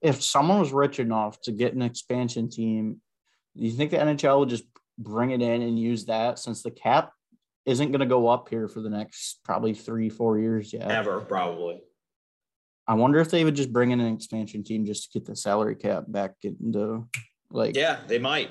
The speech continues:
Speaker 2: I,
Speaker 1: I don't
Speaker 2: like,
Speaker 1: know.
Speaker 2: I think it's a logical solution.
Speaker 1: But
Speaker 2: I just don't know.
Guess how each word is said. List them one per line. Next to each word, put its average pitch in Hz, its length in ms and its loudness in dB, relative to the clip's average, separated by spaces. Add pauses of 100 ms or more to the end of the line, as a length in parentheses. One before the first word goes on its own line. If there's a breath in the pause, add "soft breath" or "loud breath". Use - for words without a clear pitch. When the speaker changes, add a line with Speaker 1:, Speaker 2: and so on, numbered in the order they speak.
(140)
Speaker 2:
I, 135 220 0
Speaker 1:
I 113 60 4
don't 131 140 2
Speaker 2:
like, 131 140 2
Speaker 1:
know. 139 40 2
Speaker 2:
I 143 60 0
think 160 180 -4
it's 156 140 -2
a 143 60 0
logical 123 520 0
solution. 120 440 -4
Speaker 1:
But 107 100 2
Speaker 2:
I 104 80 2
just - 220 -6
don't 131 260 -2
know. 117 440 0